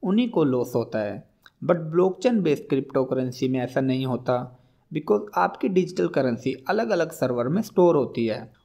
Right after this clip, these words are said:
और हैकर्स सभी कंप्यूटर को एक साथ हैक नहीं कर पाएगा,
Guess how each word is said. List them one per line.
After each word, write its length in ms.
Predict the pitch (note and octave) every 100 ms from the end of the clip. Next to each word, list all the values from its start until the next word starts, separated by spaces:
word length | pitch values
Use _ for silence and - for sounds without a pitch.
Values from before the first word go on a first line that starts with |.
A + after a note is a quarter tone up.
| -
और 120 | D#3+
हैकर्स 600 | C#3 C#3 - E3+ C#3+ - _
सभी 280 | - F3 A3
कंप्यूटर 480 | A3+ E3+ C#3+ B2 B2+
को 160 | - C3+
एक 240 | C#3+ C#3+
साथ 240 | D3 C3+
हैक 220 | - C3 -
नहीं 240 | C3 C#3+
कर 140 | D3+ C3
पाएगा, 580 | C3 B2+ C3 C3 B2+